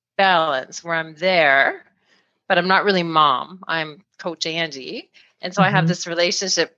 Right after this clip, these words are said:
Speaker 1: with them where they know I'm there and I'm doing everything I can to help them, but they're interacting with me in an independent way, like, almost like the other kids are. So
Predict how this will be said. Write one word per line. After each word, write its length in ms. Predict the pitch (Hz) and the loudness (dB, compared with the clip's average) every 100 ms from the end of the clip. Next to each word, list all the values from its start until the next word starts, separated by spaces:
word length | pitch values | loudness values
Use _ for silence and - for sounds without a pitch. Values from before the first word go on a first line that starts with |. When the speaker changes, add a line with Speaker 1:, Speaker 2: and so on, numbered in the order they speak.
| - | -4
Speaker 1:
with 200 | 165 - | -2 0
them 380 | 165 156 156 160 | 2 2 2 0
where 100 | 160 | 0
they 160 | 170 | 0
know 140 | 165 165 | 0 0
I'm 160 | 160 | 0
there 240 | 156 156 156 | 2 2 2
and 160 | 156 | 2
I'm 100 | 147 | -2
doing 140 | 156 156 | -2 -2
everything 280 | 151 160 | -2 -2
I 80 | 156 | -2
can 220 | 151 175 156 | -2 -4 -4
to 100 | 165 | 0
help 200 | 151 - | 0 0
them, 140 | 180 | -2
but 120 | 165 | -2
they're 140 | 156 135 | -2 -2
interacting 680 | 156 170 156 151 - 165 156 | 0 2 2 0 -6 -10 -6
with 220 | 151 - | -8 -8
me 360 | 156 151 147 165 _ _ _ _ _ _ _ _ - | -6 -6 -8 -12 _ _ _ _ _ _ _ _ -10
in 100 | 170 | -2
an 100 | 165 | -2
independent 800 | 185 180 - _ - 330 311 190 | 0 -4 -6 _ -6 -2 0 0
way, 120 | 151 147 | 2 0
like, 140 | 151 | 2
almost 260 | 180 180 175 | 0 0 -2
like 160 | 170 | -2
the 120 | 170 | 2
other 180 | 175 175 | 2 2
kids 340 | 165 - 151 139 | 0 -4 -4 -2
are. 260 | 127 - | -2 -4
So 500 | - - 170 156 156 | -8 -4 -2 -2 -4